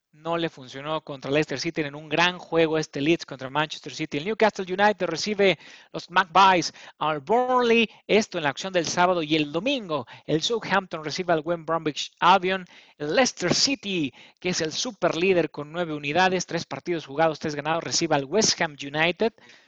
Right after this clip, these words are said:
Pareciera que es favorito, pero nos ha dado sorpresas la Premier League. Los Wolves, los Wolviños, reciben al Fulham y es momento de que los Wolves despierten si no se quieren meter en problemas de descenso. Reciben a un Fulham que es último en un duelo que parece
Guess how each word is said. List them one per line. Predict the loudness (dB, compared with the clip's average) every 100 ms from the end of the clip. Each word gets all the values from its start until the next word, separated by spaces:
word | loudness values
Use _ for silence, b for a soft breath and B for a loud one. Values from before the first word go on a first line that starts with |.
| b b _
Pareciera | -8 -6 -4 -2 -2
que | 0 -2
es | -2
favorito, | -6 -4 -4 -2 -4
pero | -4 -4
nos | -4 -4
ha |
dado | -4 -4
sorpresas | -8 -8 -8
la | -6
Premier | -6 -4 -4
League. | -4
Los | -8
Wolves, | -2 2 2 0 -6 -14 -18 b b b b
los | -14 -10
Wolviños, | -4 -2 2 2 2 -2 -4 -6 -12 _ _ _ _ _ _
reciben | -2 0 2 2 2
al | 0 -2
Fulham | -4 0 4 4 4
y | 0
es |
momento | 0 0 0 0
de | -4
que | -2 -4
los | -6
Wolves | -4 -6 -6 -4
despierten | -4 2 4 4 0 -4
si | -6
no | -8
se | -8
quieren | -6 -6 -4
meter | -4 -2
en | -4
problemas | -4 -4 -2 -2
de |
descenso. | -2 -2 -4 -2 -4 -4 B B B
Reciben | -4 -2 -2 -2
a |
un | -4 -6
Fulham | 0 0 0 0
que | -2
es | -4 _
último | -8 -8 -8 -12
en | -12
un | -8
duelo | 2 2 2 -4 B B B
que | -14 -6
parece | 0 2 2 0